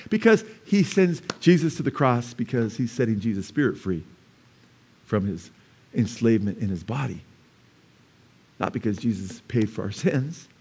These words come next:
Are you keeping up with me on this? Crazy stuff. So the Gnostics said the flesh was evil, and there were two types of Gnostics, basically.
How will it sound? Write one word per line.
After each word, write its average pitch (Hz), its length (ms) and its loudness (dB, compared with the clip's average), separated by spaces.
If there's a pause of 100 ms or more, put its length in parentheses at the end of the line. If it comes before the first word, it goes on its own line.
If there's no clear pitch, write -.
(1400)
Are - 100 6
you 147 80 6
keeping 190 280 2
up 190 140 4
with 208 100 8
me 214 80 0
on 233 120 2
this? - 340 -4 (260)
Crazy 190 400 0
stuff. - 500 -6 (1800)
So 170 180 2
the 156 100 0
Gnostics 175 720 0 (1500)
said 147 240 4
the 143 60 0
flesh 170 360 2
was 139 160 2
evil, 123 400 0 (1300)
and 131 400 2
there 131 100 6
were 131 100 4
two 190 360 -2
types 160 380 0
of 135 120 -4
Gnostics, - 680 -8 (440)
basically. 131 480 4